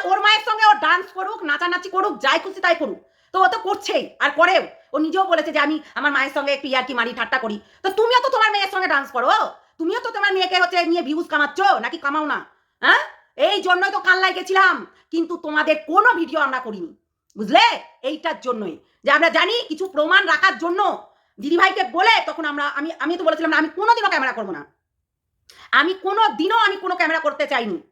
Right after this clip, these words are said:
এটা কিন্তু মনে রাখবে। তোমরাই করেছিলে, সেখান থেকেই আমার ওই, ওই, ওইগুলো দেখা। ব্যাস, আমি কোনো ক্যামেরা করতে যাইনি, কোনো কিছু করতে যাইনি। আমার ক্যামেরা আমার ঢুকানোই ছিল মোবাইলটা ব্যাগের মধ্যে, তো ওই হাতের মধ্যেই ছিল। আমি কোনোদিনও হচ্ছে ক্যামেরা করার আমার কোনো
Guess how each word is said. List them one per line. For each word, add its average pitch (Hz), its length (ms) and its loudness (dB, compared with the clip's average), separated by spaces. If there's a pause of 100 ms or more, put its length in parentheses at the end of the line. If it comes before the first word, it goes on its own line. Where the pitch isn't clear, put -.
(220)
এটা 220 140 -2
কিন্তু 294 180 -2
মনে 254 160 0
রাখবে। 175 320 -2 (240)
তোমরাই 285 260 2
করেছিলে, 330 380 0 (320)
সেখান 294 320 -6
থেকেই 359 260 -2
আমার 294 220 0 (300)
ওই, 247 200 -4
ওই, 226 320 -8
ওইগুলো 269 240 2
দেখা। 180 280 -4 (160)
ব্যাস, 320 160 4 (100)
আমি 349 120 -2
কোনো 370 240 -6
ক্যামেরা 330 260 2
করতে 359 240 -6
যাইনি, 370 180 0
কোনো 320 140 -6
কিছু 247 180 -14
করতে 196 200 -10
যাইনি। 151 260 -10 (260)
আমার 302 200 4
ক্যামেরা 349 220 2
আমার 339 140 2
ঢুকানোই 269 300 -6
ছিল 214 160 -8
মোবাইলটা 175 440 -10 (160)
ব্যাগের 226 220 0
মধ্যে, 160 300 -6 (280)
তো 269 80 6
ওই 277 60 6
হাতের 285 260 2
মধ্যেই 320 260 -2
ছিল। 196 180 -10 (200)
আমি 302 160 0
কোনোদিনও 330 340 0
হচ্ছে 311 180 -2
ক্যামেরা 302 280 0
করার 302 200 0
আমার 294 160 2
কোনো 349 300 -2